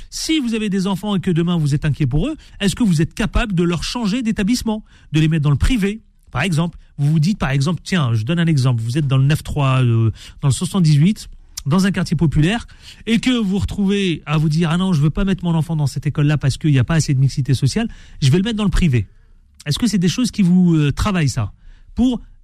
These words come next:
donner les conditions et l'environnement favorable à votre enfant ? C'est-à-dire que vous lui préparez le terrain. Est-ce que c'est quelque chose qui vous travaille, ça, euh,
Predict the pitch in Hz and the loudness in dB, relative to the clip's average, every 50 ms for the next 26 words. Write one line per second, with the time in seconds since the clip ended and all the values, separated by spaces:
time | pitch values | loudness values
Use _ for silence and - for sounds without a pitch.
0 | - 123 113 127 233 247 240 240 208 180 - - - 302 311 269 269 269 247 - | -8 -4 -2 0 0 0 0 0 0 0 0 0 0 -2 0 0 0 0 0 -2
1 | - - - 269 294 320 - - - _ _ _ _ - 165 165 170 185 214 262 | -2 -2 -2 -2 -2 -4 -12 -20 -20 _ _ _ _ -4 0 0 2 2 2 0
2 | 277 262 226 247 233 226 226 226 226 240 247 285 330 _ _ _ _ _ _ _ | -2 -2 -2 -2 -2 -2 -2 -2 -2 -2 -4 -6 -10 _ _ _ _ _ _ _
3 | _ - - - - 254 233 220 214 190 202 208 220 214 247 - _ _ - - | _ -20 -12 -6 -4 -2 -2 0 0 0 -2 -2 -4 -6 -10 -12 _ _ -6 -2
4 | 170 170 185 - - 170 151 - 139 - - - - - - 190 240 208 - 170 | 0 0 0 0 0 -2 -2 -2 -4 -8 -8 -12 -12 -6 -2 -2 -2 0 2 2
5 | 170 175 180 - - - 240 - - 190 190 165 - 165 143 139 127 - - - | 4 4 4 4 2 0 0 0 -2 -2 -2 -2 -2 -2 -2 -2 -2 -4 -8 -20
6 | - - - 175 - - 233 - 202 190 185 - 240 - - - 175 160 - - | -12 -6 -6 -4 -2 -2 -4 -2 -2 -2 -2 -2 -2 -2 0 2 2 2 2 2
7 | - 214 202 185 180 165 147 - - 143 139 135 127 117 113 113 110 | 0 0 0 0 0 0 0 -2 -2 -2 0 2 2 2 2 0 0